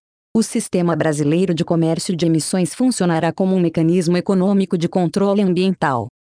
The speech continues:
Empresas que ultrapassarem os limites permitidos poderão comprar créditos de carbono para compensar emissões excedentes,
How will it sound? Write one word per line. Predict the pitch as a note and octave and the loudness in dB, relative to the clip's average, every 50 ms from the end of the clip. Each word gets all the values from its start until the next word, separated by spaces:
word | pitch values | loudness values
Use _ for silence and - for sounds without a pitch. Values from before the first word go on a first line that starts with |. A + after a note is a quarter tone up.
| _ _ | _ _
Empresas | - F#3 F3+ F3 E3 G3 F#3+ F#3+ F#3 E3+ E3 F#3 G3 - | -2 0 0 0 0 0 0 0 0 0 0 -2 -2 -2
que | - A3 | -2 -2
ultrapassarem | G3+ - - G3+ G#3+ E3 - - - G3 F3 F3 F3+ F#3 | -2 0 -2 -2 0 -2 -4 -4 -4 -2 -2 0 0 0
os | F#3 F#3 D#3+ | 0 0 0
limites | F#3 F#3+ F#3 F#3 F#3+ F#3+ - F#3+ - - | 0 0 2 2 0 0 -2 -4 -6 -2
permitidos | - A3 G3+ G#3 G3+ F3 - - A#3 A#3+ G3+ A3+ A3 - | -2 0 2 2 0 0 0 -2 -2 0 0 0 -2 -2
poderão | - G3 F#3+ F3 F#3+ F3 F3+ F#3 | -2 -2 0 2 2 2 2 0
comprar | - G3+ F#3 E3 D#3+ - E3 F3 G3+ | 0 0 0 0 0 0 -2 -2 -2
créditos | - - F#3 F3+ F#3 F3 F3+ F3 - F3+ D#3 | -2 -2 0 0 0 0 -2 -2 -2 -2 -2
de | D#3 E3+ | -2 -2
carbono | - F#3 F3 D#3 F3 F#3 F#3+ F#3 F#3+ | 0 0 0 0 0 0 2 2 0
para | F#3+ - G3 G3 F#3+ | 0 0 -2 -2 -2
compensar | - F3 E3 D3+ - F3+ F3 D#3+ - G#3 F#3 F#3 | -2 -2 -2 -2 0 -2 -2 -2 0 -2 0 2
emissões | F3 D#3 D3+ D3 - F#3+ F3+ F3 F3+ F3 | 2 2 0 0 0 -2 0 0 0 0
excedentes, | F3 D#3 - - F3+ D#3+ F3 E3 D#3 D3+ - - C#3 A#2+ - | 0 -2 -2 -4 -2 0 0 0 0 -2 -2 -4 -4 -4 -6